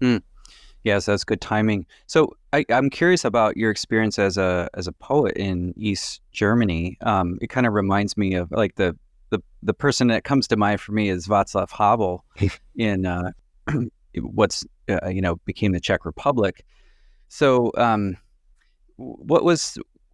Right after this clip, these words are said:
Speaker 1: what kinds of things were you doing as a poet? Um, and, and in what ways did your kind of experiences as,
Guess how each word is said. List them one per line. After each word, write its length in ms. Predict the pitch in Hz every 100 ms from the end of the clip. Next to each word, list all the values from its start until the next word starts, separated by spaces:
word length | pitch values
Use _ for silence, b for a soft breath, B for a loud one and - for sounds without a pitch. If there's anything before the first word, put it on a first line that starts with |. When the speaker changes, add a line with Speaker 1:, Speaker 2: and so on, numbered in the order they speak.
| _ -
Speaker 1:
what 220 | - 160
kinds 360 | - 156 151 147
of 140 | 131
things 380 | - 135 139 120
were 100 | 123
you 140 | 120
doing 320 | 107 123 117
as 160 | 90 87
a 80 | 92
poet? 480 | - 95 80 - - -
Um, 440 | 101 90 82 82 - -
and, 300 | 110 98 92
and 120 | 113 107
in 60 |
what 220 | 104 113
ways 600 | 104 107 104 98 90 - - _ -
did 480 | 107 101 92 - - _ _ _ _ _ _ _ _
your 680 | 107 107 117 123 123 113 - -
kind 180 | 117
of 160 | 104 90 - _
experiences 840 | 110 - - 127 160 135 - 90 82 95
as, 460 | 92 92 87 -